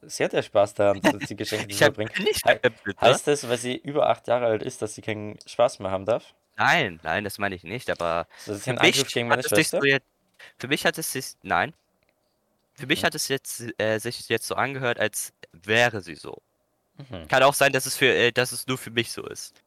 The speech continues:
Speaker 2: Und nein, das ist kein Angriff gegen deine Schwester, ich hätte selbst
Speaker 1: Ja,
Speaker 2: keine Schwester.
Speaker 1: ich zeige die Folge und wird ja sie dann beurteilen können. Du
Speaker 2: Das
Speaker 1: bist
Speaker 2: sagst
Speaker 1: tot,
Speaker 2: du.
Speaker 1: Lilchan. <laughs>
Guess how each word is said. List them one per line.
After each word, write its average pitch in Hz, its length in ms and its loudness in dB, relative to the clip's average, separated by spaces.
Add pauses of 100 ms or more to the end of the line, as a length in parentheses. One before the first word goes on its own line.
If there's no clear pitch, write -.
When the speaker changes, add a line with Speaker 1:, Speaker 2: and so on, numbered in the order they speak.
(260)
Speaker 2:
Und 127 180 -2
nein, 131 300 4
das 139 160 0
ist - 100 -8
kein - 160 2
Angriff 127 320 -4
gegen 123 160 -8
deine 120 120 -8
Schwester, - 280 -6
ich - 80 -10
hätte - 160 -6
selbst 107 240 2
Speaker 1:
Ja, - 20 4
Speaker 2:
keine 123 240 2
Schwester. - 340 -14
Speaker 1:
ich 135 180 -10
zeige 139 280 2
die 120 100 -6
Folge 151 500 0 (160)
und 135 260 -16 (200)
wird 110 200 -14
ja 98 320 -2 (160)
sie - 260 -14
dann 92 180 -16
beurteilen 85 520 -10
können. 85 340 -14 (2250)
Du - 60 -12
Speaker 2:
Das 95 40 -14
Speaker 1:
bist 101 160 -12
Speaker 2:
sagst - 80 -10
Speaker 1:
tot, 98 260 -6
Speaker 2:
du. - 20 -6
Speaker 1:
Lilchan. 95 420 -8 (240)
<laughs> 110 420 -8